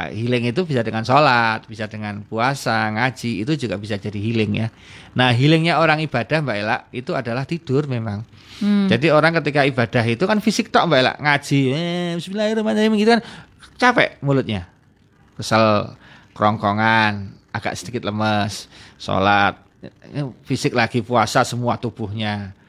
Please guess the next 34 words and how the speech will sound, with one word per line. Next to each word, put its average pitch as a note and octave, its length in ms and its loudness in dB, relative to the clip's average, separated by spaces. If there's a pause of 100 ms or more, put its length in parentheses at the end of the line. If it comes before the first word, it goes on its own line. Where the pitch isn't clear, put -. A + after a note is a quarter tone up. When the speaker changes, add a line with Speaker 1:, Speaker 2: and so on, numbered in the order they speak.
(100)
Speaker 1:
haji, A#2 640 0 (400)
fisik C3 340 0
lagi, A2 440 -2
hampir C3+ 240 4
semuanya A#3+ 280 -2
fisik. G3 380 -2 (140)
Speaker 2:
Mhm. G#3 400 -2 (160)
Speaker 1:
Jadi C#3+ 400 -2 (340)
kalau E3+ 220 2
capek E3+ 340 2
wajar F3 300 0
nggak? A2+ 160 -4
Wajar. C#3 300 -2
Healingnya B3 420 6
apa? D3+ 240 -2 (260)
Tidur. B2 460 -4 (680)
Maka C#3+ 260 4
kalau, F3+ 260 6 (260)
kalau D#3 340 2 (180)
orang D#3+ 280 2
dulu C#3+ 220 2
itu E3+ 120 0
healingnya D#3+ 340 2
tidur. D#3 280 -2
Nah, B2+ 140 0
tidurnya D#3 400 4
Rasulullah F#3 420 4
dan D3 140 0
para C#3+ 160 2
sahabat C3 380 0
itu C#3+ 140 -6
sebentar D#3 400 -2
tapi F3 200 -2
berkualitas. E3 680 0